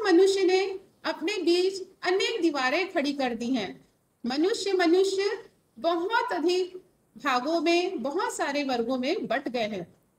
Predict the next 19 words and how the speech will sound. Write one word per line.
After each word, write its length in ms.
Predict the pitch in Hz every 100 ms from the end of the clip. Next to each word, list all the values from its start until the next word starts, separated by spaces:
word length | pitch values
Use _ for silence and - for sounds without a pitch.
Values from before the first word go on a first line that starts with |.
| _ _ -
इन 260 | 508 466
विभ-, 420 | 403 277 320 302
विभिन्न 420 | 240 302 415 480 427
वर्गों 340 | 294 285 285
में 160 | 277 233
बैठे 300 | 202 269 302
हुए 260 | 330 262
मनुष्यों 580 | 240 214 220 - 359 466
में 140 | 285
से 400 | 233 226 226 233 - _ _ _ _ -
कवि 480 | 240 277 370 571 - _ _ _
सच्चे 640 | - 359 349 - 466 508 349
मनुष्यों 380 | 311 - 285
की 160 | 285 277
खोज 480 | 277 277 285 370 - - 247
करना 300 | 208 233 359
चाह 280 | 370 320
रहे 200 | 220 208
हैं। 380 | 196 175 - -